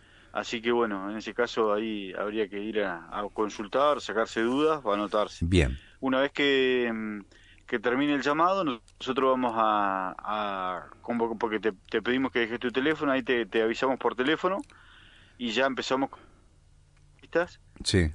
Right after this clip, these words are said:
Speaker 1: Eh, como para ir viendo a ver qué idea tenés de bombero, nosotros te contamos un poco qué es lo que realmente se hace.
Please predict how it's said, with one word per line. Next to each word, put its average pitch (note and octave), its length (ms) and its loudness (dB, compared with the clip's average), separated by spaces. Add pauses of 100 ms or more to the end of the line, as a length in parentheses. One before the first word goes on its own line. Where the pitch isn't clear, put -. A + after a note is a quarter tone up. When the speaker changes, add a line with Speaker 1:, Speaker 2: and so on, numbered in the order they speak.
Speaker 1:
Eh, A#2 720 0
como D3+ 260 2
para D3 180 4
ir D#3+ 100 0
viendo D#3 320 2
a - 40 4
ver C3+ 140 2
qué C#3 120 0
idea B2+ 420 2
tenés A#2+ 240 0
de A#2 60 4
bombero, C#3+ 580 4
nosotros A#2 260 0
te A2+ 100 0
contamos A#2 360 2
un A2+ 80 -2
poco A2+ 300 -2
qué B2 160 0
es A2+ 60 -4
lo A2 120 2
que G#2 480 0
realmente A2+ 400 -2
se C#3 180 0
hace. C3 440 0